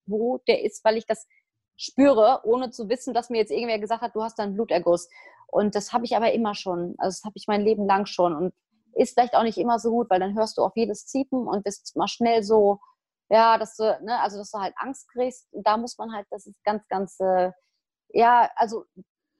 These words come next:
das ist echt so ein Drahtseilakt, sag ich mal. Da musst du echt aufpassen, dass du dich nicht da reinsteigerst und dann so, „Oh, jetzt ist da wieder ein Stolpern“, weil du nimmst halt alles wahr. Und wenn du dann alles so auf die Goldwaage legst,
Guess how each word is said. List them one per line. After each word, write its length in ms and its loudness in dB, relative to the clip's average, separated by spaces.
das 220 0
ist 140 -16
echt 340 -8
so 140 0
ein 100 -4
Drahtseilakt, 880 0
sag 180 -4
ich 120 -16
mal. 100 -6
Da 80 -4
musst 240 -12
du 40 -4
echt 200 -6
aufpassen, 500 -4
dass 180 -10
du 100 -8
dich 180 -2
nicht 180 -6
da 60 2
reinsteigerst 760 2
und 100 -4
dann 160 0
so, 120 -4
„Oh, 60 -2
jetzt 160 -4
ist 160 -10
da 100 -2
wieder 140 -2
ein 100 -4
Stolpern“, 600 0
weil 120 2
du 80 -2
nimmst 260 -6
halt 140 -8
alles 320 -6
wahr. 260 2
Und 140 -4
wenn 140 -2
du 80 -4
dann 160 -4
alles 380 0
so 120 0
auf 120 0
die 80 -8
Goldwaage 460 0
legst, 320 -4